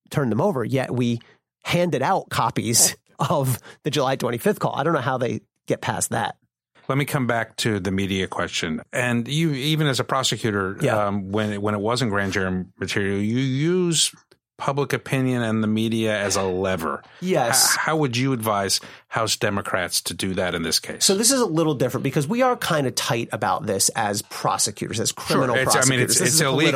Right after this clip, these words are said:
Speaker 1: political
Speaker 2: if it's grand jury,
Speaker 1: Yeah.
Speaker 2: but there's
Speaker 1: Yeah. But even putting aside grand jury, we don't leak. I never knew anybody to leak. The Southern District in particular was, was a, a locked box. What we do, which defense lawyers don't like, is sometimes these gaudy press conferences and lay out the drugs on the table and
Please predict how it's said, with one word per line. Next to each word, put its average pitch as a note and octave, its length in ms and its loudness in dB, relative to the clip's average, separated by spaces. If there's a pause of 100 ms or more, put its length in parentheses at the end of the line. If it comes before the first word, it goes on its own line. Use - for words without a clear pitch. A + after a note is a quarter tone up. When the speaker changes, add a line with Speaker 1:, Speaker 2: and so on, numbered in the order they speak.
Speaker 1:
political A#2 80 2
Speaker 2:
if G#2 100 0
it's G2+ 140 -4
grand G#2 240 0
jury, C#3 260 0
Speaker 1:
Yeah. C3+ 180 2
Speaker 2:
but G#2+ 280 -2 (140)
there's C#4 120 2
Speaker 1:
Yeah. A#2 160 2 (240)
But D4 140 0
even C#4 200 0
putting G#3 220 2
aside D3 260 0
grand B2+ 160 0
jury, B2+ 120 2
we F#3+ 180 0
don't F3 240 0
leak. A#2+ 260 0
I C3 140 0
never A#2+ 540 0
knew C3+ 340 2
anybody A#2 400 0
to A2 80 0
leak. A2 220 -2
The D3 80 0
Southern C3+ 260 2
District A#2 340 -2
in G#2+ 100 0
particular G#2 440 -2
was, G#2 180 -2
was G2 240 -4
a, G2 140 -6 (180)
a - 180 -10 (200)
locked A2 480 -2
box. - 460 0 (280)
What F3 360 -2
we D3 80 0
do, D3+ 480 0 (400)
which C#3+ 220 -2 (220)
defense A#2+ 260 0
lawyers A#2+ 160 0
don't A#2+ 160 -2
like, A#2+ 260 -4
is A#2 180 -2
sometimes A2+ 440 -2
these G#2+ 160 -2
gaudy A2 320 0
press A2 300 -2
conferences G#2+ 640 -2
and G#2+ 180 -2
lay A#2+ 240 0
out G#2+ 200 -2
the C3 60 0
drugs A2+ 360 -2
on A2+ 120 0
the A2+ 60 0
table A2+ 540 0
and A2+ 180 0